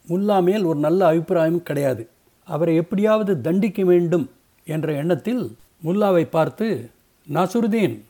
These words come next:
இதுதான் உனக்கு கடைசி சந்தர்ப்பம். இப்பொழுது நீ உண்மையை சொல்லவில்லை என்றால் நீ தூக்கிலிடப்படுவாய்" என்றார்.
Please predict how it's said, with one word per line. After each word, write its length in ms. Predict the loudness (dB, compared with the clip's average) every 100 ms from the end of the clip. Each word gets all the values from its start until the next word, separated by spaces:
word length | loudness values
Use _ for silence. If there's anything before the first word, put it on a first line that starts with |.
| _
இதுதான் 440 | -2 0 2 2 2
உனக்கு 440 | 2 2 0 -4
கடைசி 560 | -2 2 4 4 2 -2
சந்தர்ப்பம். 560 | -2 4 4 2 -8 -12 _ _ _ -8
இப்பொழுது 500 | -6 -2 0 0 0
நீ 120 | 0
உண்மையை 540 | 0 0 2 0 -2
சொல்லவில்லை 640 | -4 -2 2 4 4 4
என்றால் 540 | 2 2 2 0 -2 -10 _ -6
நீ 180 | -2 -2 -2 -4
தூக்கிலிடப்படுவாய்" 920 | -2 0 4 2 2 -4 -2 -2 -4 _ _ -10
என்றார். 480 | -6 -4 -6 -10